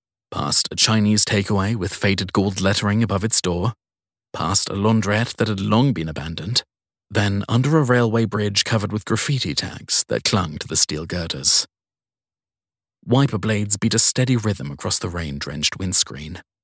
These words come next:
the rear lights from the vehicle in front reduced to red splats of colour by the next onslaught of water. Jackson Dark reached out, twisted the plastic knob for the heating control,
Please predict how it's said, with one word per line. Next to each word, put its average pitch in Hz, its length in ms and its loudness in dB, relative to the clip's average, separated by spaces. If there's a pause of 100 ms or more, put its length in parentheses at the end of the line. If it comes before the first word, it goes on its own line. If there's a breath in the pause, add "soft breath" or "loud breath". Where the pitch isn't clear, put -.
(200)
the 82 120 -2
rear 71 200 0
lights 73 460 -4
from 78 140 -6
the 82 80 -4
vehicle 76 320 -2
in 65 100 -6
front 104 500 2
reduced 104 600 2
to 113 80 4
red 110 240 2
splats 117 600 0
of 101 140 0
colour 87 380 0
by 95 160 -4
the 92 100 -2
next 90 320 -2
onslaught 90 480 -2
of 90 140 -8
water. 98 400 -4 (2500)
Jackson 160 540 2
Dark 90 460 -2
reached 117 420 2
out, - 380 -2 (240)
twisted 147 420 0
the 117 60 -4
plastic - 460 2
knob 107 240 2
for 120 100 -2
the 104 80 -2
heating 131 340 2
control, 90 520 -2